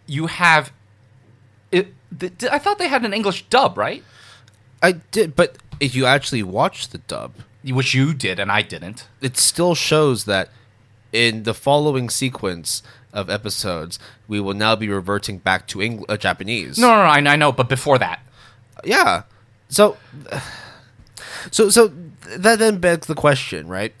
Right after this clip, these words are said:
Speaker 2: If you were going to use English voice actors for the dub, and then in the Japanese version, the original version, you were going to have English speaking anyway, why not just do the same?
Speaker 1: Yeah. Or, I mean, actually, now that I,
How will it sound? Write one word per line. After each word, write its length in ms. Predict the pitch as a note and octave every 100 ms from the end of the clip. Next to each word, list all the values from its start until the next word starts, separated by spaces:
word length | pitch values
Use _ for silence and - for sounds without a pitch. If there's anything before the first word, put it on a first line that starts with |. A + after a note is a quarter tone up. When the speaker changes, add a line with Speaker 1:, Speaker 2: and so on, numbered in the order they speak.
| -
Speaker 2:
If 240 | G3 -
you 80 | A3+
were 100 | A3+
going 320 | D#3+ D#3+ D#3
to 140 | C3 C#3+
use 540 | G#2 G#2+ A2 G#2 F#2 -
English 360 | G#2+ G2+ F#2+
voice 300 | F#2 F#2+ F#2
actors 600 | F2+ F2 - F2+ E2+ - - - -
for 220 | E3+ F3
the 120 | D#3
dub, 440 | C3 B2+ A2 F2+ - _ - -
and 160 | A#2+
then 120 | B2
in 200 | B2 A#2+
the 80 | G#2+
Japanese 680 | F#2 G#2+ G#2 A2 G2 C3+ C#3
version, 260 | B2 F2 F#2
the 100 | F2+
original 400 | A2+ D3 A#2 F2+
version, 420 | E2+ D#2+ F2 F2
you 120 | F2+
were 120 | F2+ F2+
going 260 | F#2 F#2
to 100 | G2+
have 180 | G2 F2+
English 300 | F#2+ F2+ F2+ -
speaking 380 | F#2 E2 F2
anyway, 600 | B2+ F3+ F2 D2 C2 F#2 C3 _ _ _ _ _ _ -
why 300 | F2 F#2+ G#2
not 180 | G#2 G2
just 180 | F#2+ -
do 80 |
the 120 | F#2 F2
same? 460 | - D#2+ C#2 F#2+ _ C#3+
Speaker 1:
Yeah. 340 | A#2+ C#3+ G2+ - _ _ -
Or, 80 | E3
I 40 |
mean, 160 | F3+ E3+
actually, 460 | F3 - D#3 C#3+ _ _ -
now 180 | C#3+ D3
that 100 |
I, 80 | D3